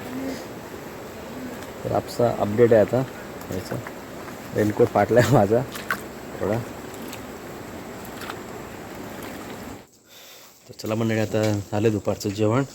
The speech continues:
आणि बघा ही झेंडूची काही फुलं घेतली आहेत, झेंडूची काही झाडं घेतली आहेत, ती तिकडे लावायची आहेत. होय, ती लावून घेतो थोडी.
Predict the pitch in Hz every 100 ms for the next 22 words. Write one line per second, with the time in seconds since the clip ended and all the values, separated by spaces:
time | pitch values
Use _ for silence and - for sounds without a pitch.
0 | - - - - - - - - 101 101
1 | 107 110 110 107 107 110 117 107 107 110
2 | 107 101 101 110 117 - - - - -
3 | - - - - - 104 107 113 113 110
4 | 104 104 113 98 117 107 - 110 101 -
5 | 101 98 95 101 98 101 113 - - -
6 | - - - - - - - - - 202
7 | 208 233 214 214 202 196 196 196 196 -
8 | - 220 208 202 - - - - - -
9 | - - - - - - - - - -
10 | - - - 117 110 113 120 113 113 135
11 | - 107